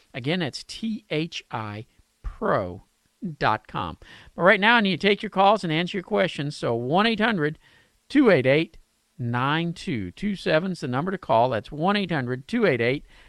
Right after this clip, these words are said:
nine two two seven. Pick up the phone, give me a call, and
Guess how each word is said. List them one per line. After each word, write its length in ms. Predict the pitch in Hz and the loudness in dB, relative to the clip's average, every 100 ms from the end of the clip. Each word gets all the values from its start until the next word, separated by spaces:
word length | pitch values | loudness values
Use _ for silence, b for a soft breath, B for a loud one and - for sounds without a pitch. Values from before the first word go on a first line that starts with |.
| b | b
nine 540 | - 120 127 143 180 180 | -8 -2 0 2 0 -4
two 380 | - 165 117 104 | -6 -6 -6 -6
two 260 | - 196 | -6 -6
seven. 400 | - 214 226 220 | -2 0 0 -2
Pick 180 | - 247 | -4 -6
up 120 | 202 | -6
the 60 | 208 | -2
phone, 280 | 226 240 214 | 2 2 2
give 140 | 214 | -2
me 60 | 190 | -2
a 40 | |
call, 320 | - 196 220 | -2 -2 -2
and 140 | 143 | -4